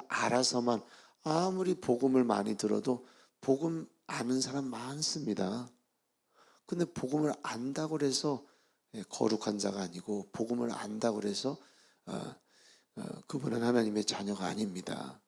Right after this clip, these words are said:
오히려 복음을 믿는 자, 믿을 때, 의지할 때 내 안에 들어오고 그리고 내가 그 안에 들어간다는 것입니다. 그렇게 될 때 나는 구별이 되고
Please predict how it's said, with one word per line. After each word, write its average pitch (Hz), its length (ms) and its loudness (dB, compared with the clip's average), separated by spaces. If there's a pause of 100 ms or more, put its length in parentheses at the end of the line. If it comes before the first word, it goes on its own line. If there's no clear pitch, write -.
(240)
오히려 143 600 6 (500)
복음을 135 560 0 (120)
믿는 180 380 -2
자, - 300 -6 (600)
믿을 180 440 2
때, 190 320 6
의지할 127 500 6
때 127 260 2
내 113 200 8
안에 101 320 0
들어오고 98 840 -2 (440)
그리고 139 280 0
내가 101 300 2
그 - 200 -4
안에 98 240 0
들어간다는 92 640 -2
것입니다. - 680 -8 (640)
그렇게 139 280 2
될 117 180 2
때 147 320 6
나는 123 400 2 (280)
구별이 208 500 6
되고 - 600 -4